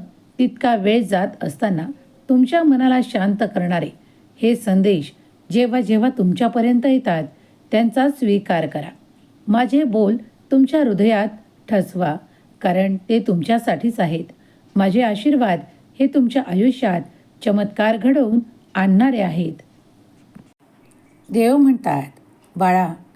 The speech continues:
निराश होण्याची, हताश होण्याची वेळ निघून गेली आहे. आता तुझ्यासाठी माझे आशीर्वाद सर्वत्र एकत्र करून येत आहेत.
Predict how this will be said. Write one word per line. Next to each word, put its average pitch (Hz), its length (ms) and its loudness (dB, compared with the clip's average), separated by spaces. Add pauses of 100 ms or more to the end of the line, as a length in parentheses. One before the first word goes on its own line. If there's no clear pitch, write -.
(460)
निराश 320 500 0
होण्याची, 208 440 -2 (580)
हताश 208 540 -2
होण्याची 190 480 -2 (440)
वेळ 240 280 2
निघून 262 360 4
गेली 302 240 2
आहे. 180 240 -2 (640)
आता 190 360 0
तुझ्यासाठी 233 680 -2 (500)
माझे 202 260 0
आशीर्वाद 214 580 0 (580)
सर्वत्र 214 480 -2 (880)
एकत्र 294 420 0
करून 202 300 -2 (260)
येत 247 200 2
आहेत. 165 260 -6